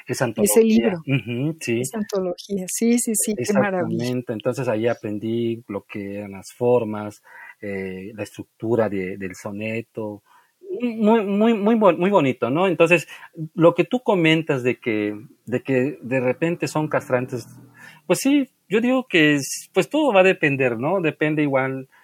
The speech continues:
Speaker 2: del momento también que uno vive. A veces no vamos con, no sé, tal vez porque me invitaron y porque, y, y por compromiso asisto, pues no, no es lo mismo, ¿no? Entonces, si vas con esa intención de,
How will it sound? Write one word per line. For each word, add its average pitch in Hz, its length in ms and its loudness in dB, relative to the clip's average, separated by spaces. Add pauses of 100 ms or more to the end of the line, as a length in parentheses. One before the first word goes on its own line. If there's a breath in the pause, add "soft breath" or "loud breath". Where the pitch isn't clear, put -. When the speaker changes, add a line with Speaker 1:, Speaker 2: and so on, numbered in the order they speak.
(140 soft breath)
Speaker 2:
del 117 280 -4
momento 135 360 0
también 127 280 -2
que 117 280 -2
uno 123 280 -6
vive. 104 360 -4
A 127 140 2
veces 123 380 -4
no 120 180 -4
vamos 117 340 -2
con, 95 400 -8 (140)
no 120 160 -10
sé, 175 220 -8
tal 131 180 -6
vez 123 140 -4
porque - 260 -10
me 107 80 -6
invitaron 123 600 -2
y 104 40 -8
porque, 101 540 -12 (340 loud breath)
y, 117 100 -4 (100)
y 113 160 -8
por 98 600 -6
compromiso 110 920 -4
asisto, 131 760 -2 (140)
pues - 160 -12
no, 123 340 -8
no 139 500 -2
es 156 100 0
lo 156 100 0
mismo, 127 380 -2
¿no? 127 180 -4
Entonces, 123 460 -6
si 117 100 -6
vas 127 240 -2
con 117 180 -8
esa 113 200 -10
intención 117 560 -8
de, 95 160 -14